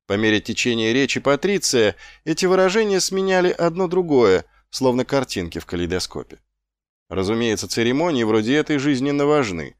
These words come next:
Благодаря им события приобретают опрятный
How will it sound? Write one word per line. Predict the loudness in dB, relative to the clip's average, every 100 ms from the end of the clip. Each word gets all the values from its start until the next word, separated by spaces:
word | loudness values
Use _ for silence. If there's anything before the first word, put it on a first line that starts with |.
| _ _ _ _ _
Благодаря | -2 0 2 4 4
им | 4 2 0
события | 0 0 0 -2 0 0
приобретают | 2 2 4 2 2 2 0
опрятный | -2 2 0 0 -4 -6